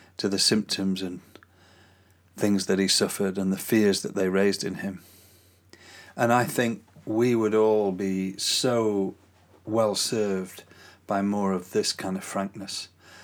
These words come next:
and a much less fearful approach to mental illness. If you look at Vincent's pictures, you realise these are the works of a man who was incredibly creative and incredibly troubled.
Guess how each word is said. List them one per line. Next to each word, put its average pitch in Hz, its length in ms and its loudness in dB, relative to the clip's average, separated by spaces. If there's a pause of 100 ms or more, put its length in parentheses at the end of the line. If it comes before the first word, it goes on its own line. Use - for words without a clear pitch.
(220)
and 117 100 0
a 113 60 2
much 135 340 0
less 117 260 -2
fearful 123 640 -2
approach - 680 -10
to - 120 -10
mental 98 400 -6
illness. 98 460 -8 (800)
If 131 180 0
you 127 140 4
look 151 280 2
at 123 120 0
Vincent's 113 440 -2
pictures, 107 560 -4
you 107 160 -2
realise 110 560 0
these 117 300 -2
are 107 60 -6
the 101 160 -2
works 117 460 -2
of 110 140 -8
a 107 60 -6
man 110 320 -4
who 113 160 -8
was 113 260 -8
incredibly 139 760 0
creative 107 680 -4
and 113 260 -4
incredibly 104 580 -6
troubled. 98 420 -12